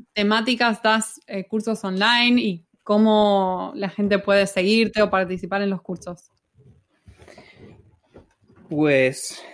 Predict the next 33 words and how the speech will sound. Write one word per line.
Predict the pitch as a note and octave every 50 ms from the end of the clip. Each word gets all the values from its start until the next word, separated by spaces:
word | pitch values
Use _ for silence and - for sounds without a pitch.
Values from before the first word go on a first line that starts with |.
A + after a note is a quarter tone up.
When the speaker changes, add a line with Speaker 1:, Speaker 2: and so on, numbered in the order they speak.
| - -
Speaker 2:
de | - D3 B2+ C3+ C3 C3+
hecho, | D3 D3 - F3+ -
fue | - - D3+ C#3+ D3 D3 D3+ E3
este | D#3 D#3+ - F#3
proyecto | F#3 F3 D3 C3 B2+ B2+ D#3+
con | - F3+ E3
la | D3+ C#3+
gobernadora | C3+ B2 A#2 A2 A2+ A2 A#2 C#3 E3+ -
que | D3+ C3+
me | B2 A#2+
motivó | A#2 A2+ A2 A2 - A2 A2 A#2 A#2 -
por | D#3 D3 C#3
fin | - - - D3+ D3 D3 D#3+
a | D3+
hacer | C3+ - - C3 A#2+
un | B2+ C#3 C3+
Twitter. | - D3+ D3+ D3+ D3 - - - - _
<laughs> | _ _ -
Entonces, | C3+ G#2 - - - D3 - - F#3 D3+ F3
mi | D#3 C#3 C#3+ C3+ B2
Twitter, | - - - C3 - - - A#3+ A#3+
Speaker 1:
<laughs> | - C4+ B3 - C4+ A#3+ - C4+ B3+ - B3 A#3+ C4 C4+ C4+ B3
Speaker 2:
mi | B2+ B2 A#2+
Twitter | B2 - C3+ C#3 C#3 C#3 D#3+ D3+ D3
es, | - - C#3 C3 C#3 C3+
son | - D3+ C3+ C#3 C#3
mis | D3 C#3+ -
iniciales, | C#3+ B2 A2 - - A#2+ B2+ C#3+ D3 - -
E | B2+ B2 C#3 C#3+ C3+ B2+
N | B2 C3 B2+ - A#2+
M | A#2+ B2+ D3 - -
guion | A2+ G#2+ A2+ A#2 A2+ A2 A#2 A#2+ A#2
bajo | B2+ B2 B2 A#2 - - C#3+ D#3+ -